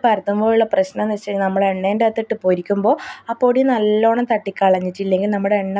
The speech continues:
പെട്ടെന്ന് കരിയാൻ ചാൻസ് ഉണ്ട്. അപ്പോൾ ഇതാ ഞാൻ ഓയിൽ ഒഴിച്ച്, ഞാൻ ഓയിലാണ് ഉപയോഗിക്കുന്നത്. ഇനി നമുക്ക് പൂരി ഓരോന്നായിട്ട് ചുട്ടെടുക്കാം. തിരിച്ചു മറിച്ചു വിട്ട്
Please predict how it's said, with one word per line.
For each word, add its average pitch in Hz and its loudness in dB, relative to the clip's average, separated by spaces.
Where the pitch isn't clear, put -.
പെട്ടെന്ന് 214 -2
കരിയാൻ 185 0
ചാൻസ് 180 -2
ഉണ്ട്. 180 0
അപ്പോൾ 175 -2
ഇതാ 185 2
ഞാൻ 185 -4
ഓയിൽ 185 0
ഒഴിച്ച്, 180 0
ഞാൻ 202 -2
ഓയിലാണ് 196 2
ഉപയോഗിക്കുന്നത്. 180 0
ഇനി 302 2
നമുക്ക് 220 2
പൂരി 196 2
ഓരോന്നായിട്ട് 185 -2
ചുട്ടെടുക്കാം. 185 0
തിരിച്ചു 240 0
മറിച്ചു 196 -2
വിട്ട് 185 -2